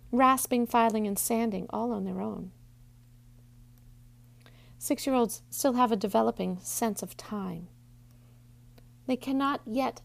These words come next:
tell time, and duration of time holds little meaning for them.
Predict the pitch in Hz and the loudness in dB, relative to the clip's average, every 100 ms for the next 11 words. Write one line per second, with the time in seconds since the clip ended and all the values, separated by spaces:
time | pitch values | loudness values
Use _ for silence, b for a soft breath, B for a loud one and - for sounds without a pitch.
0 | - - 262 285 285 190 160 202 - - | -18 -8 -2 -2 -2 -6 -8 -10 -14 -20
1 | - - - B B B B B 226 240 | -20 -20 -20 B B B B B 2 4
2 | 226 - 240 247 262 311 - 254 226 - | 2 -2 0 2 4 2 0 -2 -2 0
3 | 226 208 214 208 - 214 208 214 226 220 | 0 2 2 0 0 0 2 2 2 0
4 | 175 - 170 - - | -2 -8 -12 -12 -14